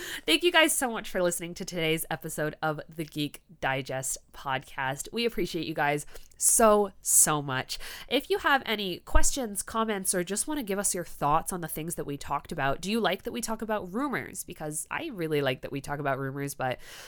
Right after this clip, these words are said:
you know, I want your guys' feedback. So you should tweet at us at The Geek Digest, um, or shoot us an email, which is the geek digest at gmail dot com.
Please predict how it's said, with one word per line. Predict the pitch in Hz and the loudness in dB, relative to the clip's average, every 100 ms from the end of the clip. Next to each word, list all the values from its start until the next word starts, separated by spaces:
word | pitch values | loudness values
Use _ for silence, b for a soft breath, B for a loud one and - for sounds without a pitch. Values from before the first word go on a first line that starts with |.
| B | B
you | - | -4
know, | 139 135 147 - - 196 | -2 -2 -6 -20 0 4
I | |
want | 214 240 190 | 6 4 4
your | 190 | 4
guys' | 175 170 160 | 4 2 0
feedback. | - 151 143 127 - - | -2 -4 -4 -4 -4 0
So | 180 | 0
you | 175 180 | 0 0
should | - 185 | -2 10
tweet | - - | 12 12
at | 220 247 | 12 6
us | 294 - | 4 2
at | 190 180 | -2 -4
The | 165 | -4
Geek | 170 156 - | -4 -6 -4
Digest, | 160 147 156 196 269 - - B B | -2 0 0 0 0 -2 -4 B B
um, | - 175 175 | -2 -2 0
or | 233 | 0
shoot | - 240 | 2 2
us | 233 | 0
an | 226 | 0
email, | 190 190 220 269 | -2 0 0 -2
which | 208 - | -4 -2
is | 175 | -2
the | 175 | -2
geek | 165 151 | -6 -6
digest | 147 151 160 165 | -4 -4 -4 -6
at | 160 | -6
gmail | 160 151 143 | -4 -4 -4
dot | 143 - | -4 -2
com. | 277 285 285 | 0 0 0